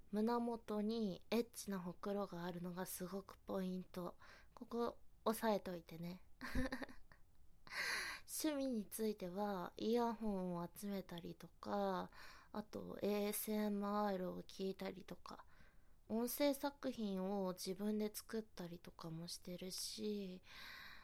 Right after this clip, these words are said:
うん、お手伝いをいろいろさせてもらってるよ。えっと、初体験か。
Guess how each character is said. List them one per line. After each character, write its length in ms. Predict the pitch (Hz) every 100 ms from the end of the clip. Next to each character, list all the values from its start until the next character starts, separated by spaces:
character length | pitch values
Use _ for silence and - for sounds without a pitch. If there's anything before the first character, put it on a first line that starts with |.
| - - -
う 40 |
ん、 380 | 214 196 185 180 -
お 100 | 202
手 180 | 233
伝 380 | 226 240 226 196
い 40 | 180
を 120 | 185
い 80 | 175
ろ 180 | 190
い 20 | 185
ろ 120 | 185
さ 180 | - 190
せ 160 | 202
て 140 | - 185
も 220 | 180 180
ら 120 | 175
っ 20 |
て 240 | - - 180
る 120 | 175
よ。 420 | 180 190 208 220 - - - - - - - - - - - - - - - - - - - - - -
え 120 | 202 196
っ 40 | - -
と、 400 | 170 165 - -
初 520 | - - 196 - - -
体 280 | - 262 226
験 320 | - 185 175 -
か。 340 | 175 175 180